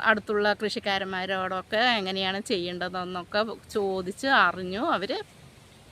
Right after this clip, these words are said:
ആ കൃഷിയൊക്കെ ചെയ്തുകൊണ്ടിരിക്കുകയാണ്. അങ്ങനെ കാലങ്ങളൊക്കെ കടന്നുപോയി. ഏ, അപ്പോഴും ഈ രാജുവിന് അറിയില്ലായിരുന്നു. ഫോണിലൊക്കെ സംസാരിക്കുകയായിരുന്നു. ആ, നന്നായിരിക്കുന്നു, ജോലി ചെയ്യുന്നു എന്നൊക്കെ, ഏ,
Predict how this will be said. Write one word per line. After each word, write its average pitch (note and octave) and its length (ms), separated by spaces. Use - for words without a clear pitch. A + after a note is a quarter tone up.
ആ A3 40
കൃഷിയൊക്കെ A3 640
ചെയ്തുകൊണ്ടിരിക്കുകയാണ്. G3 1400
അങ്ങനെ G3+ 380
കാലങ്ങളൊക്കെ F#3+ 640
കടന്നുപോയി. F#3+ 720
ഏ, G#3+ 400
അപ്പോഴും A3+ 880
ഈ A3 280
രാജുവിന് A#3 600
അറിയില്ലായിരുന്നു. G#3 1040
ഫോണിലൊക്കെ A#3 640
സംസാരിക്കുകയായിരുന്നു. G#3 1300
ആ, A3 220
നന്നായിരിക്കുന്നു, G#3 840
ജോലി G#3 300
ചെയ്യുന്നു G#3 480
എന്നൊക്കെ, B3 600
ഏ, A3+ 160